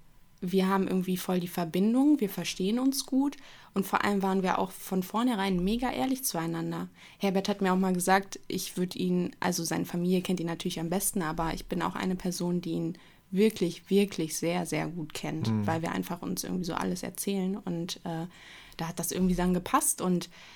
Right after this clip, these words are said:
Speaker 1: die Thematik ist dann halt irgendwie, äh, also ab dem zweiten Shooting, was wir dann geplant hatten, war eigentlich so dann die Unterhaltung, äh, „Ey Mary, hast du Bock, ein Projekt irgendwie zu machen?“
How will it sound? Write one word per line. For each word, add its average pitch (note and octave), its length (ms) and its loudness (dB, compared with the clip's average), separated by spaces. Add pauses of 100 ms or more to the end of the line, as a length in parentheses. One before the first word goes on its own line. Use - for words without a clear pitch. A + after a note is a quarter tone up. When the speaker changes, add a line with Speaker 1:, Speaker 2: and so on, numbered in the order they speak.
(220)
Speaker 1:
die F3+ 80 0
Thematik F#3+ 720 0
ist - 220 2
dann G#3+ 200 2
halt A3 380 0 (960)
irgendwie, G3 540 4
äh, F#3 480 0 (920)
also F#3 180 0
ab - 160 -2
dem F#3+ 160 4
zweiten A#3 500 4
Shooting, C4 540 2
was G3+ 180 -2
wir F3+ 60 0
dann F3+ 160 2
geplant F#3 440 0
hatten, G#3 320 0
war F#3 180 2
eigentlich F#3 340 0
so F3+ 200 -2
dann F3+ 200 0
die F3 100 -6
Unterhaltung, F3 680 -2 (580)
äh, F3 300 -2 (300)
„Ey E3 140 -4
Mary, F3 340 2
hast E3+ 200 -6
du - 40 -16
Bock, E3+ 280 -4 (100)
ein E3+ 100 -4
Projekt - 380 -12
irgendwie A#3+ 240 0
zu - 140 0
machen?“ C4+ 400 0